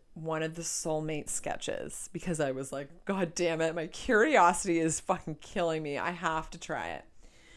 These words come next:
And I'm pretty sure I spent, like, forty bucks on it. <laughs> I spent forty do-, bucks on this soulmate sketch 'cause I was like,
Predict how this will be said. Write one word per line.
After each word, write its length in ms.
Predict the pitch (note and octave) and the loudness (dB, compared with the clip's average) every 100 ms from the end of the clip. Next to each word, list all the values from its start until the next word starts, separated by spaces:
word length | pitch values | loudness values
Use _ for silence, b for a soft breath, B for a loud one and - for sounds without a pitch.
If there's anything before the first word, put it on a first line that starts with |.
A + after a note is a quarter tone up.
| b b b b | b b b b
And 240 | F#3+ G#3 G3+ | 0 4 6
I'm 220 | G#3 G#3+ | 6 6
pretty 280 | - A3 B3+ | 4 4 2
sure 260 | - D4+ | 0 2
I 100 | D4+ | 2
spent, 300 | D4+ A3 F#3 | 2 0 0
like, 180 | E3+ D#3 | 0 -2
forty 500 | - - E3+ D#3+ D#3 | -6 4 6 8 4
bucks 380 | D#3 G#2+ - - | 0 -2 -4 -6
on 200 | A#2+ A2 | -6 -6
it. 260 | G#2 G2 - - | -8 -10 -16 -4
<laughs> 800 | - - - - - - - - C#4+ C#4 - A#3 - F4 G4 G4+ G#4 G#4+ G#4+ G#4+ G#4+ G#4 G#4 B B B B | -2 0 -2 -6 -10 -14 -16 4 4 6 0 2 0 2 2 0 0 0 -2 -2 -2 -2 -2 B B B B
I 80 | A3 | -2
spent 320 | A#3+ A#3 G3+ | 2 0 -2
forty 280 | - A#3 D#4 | 0 2 4
do-, 200 | C4 G#3 - | 6 4 6
bucks 320 | F#3+ F3+ - | 6 6 4
on 160 | - F3 | -2 0
this 200 | F3 - | 0 0
soulmate 400 | F#3+ G3 G#3 E3 | 0 2 2 0
sketch 320 | - D#3 - - | -2 -2 -4 -6
'cause 140 | D#3+ | -6
I 140 | D#3 | -4
was 220 | D3+ D3+ C#3+ | -4 -6 -4
like, 340 | A2+ B2 | -4 -6